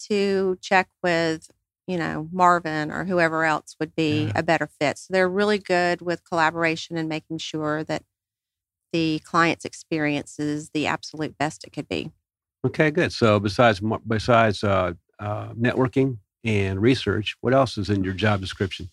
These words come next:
Speaker 1: Oh, let's see. I spend a lot of time cultivating relationships.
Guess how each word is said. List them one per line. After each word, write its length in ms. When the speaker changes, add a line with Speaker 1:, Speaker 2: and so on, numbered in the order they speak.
Speaker 1:
Oh, 540
let's 180
see. 500
I 120
spend 280
a 60
lot 200
of 80
time 320
cultivating 680
relationships. 920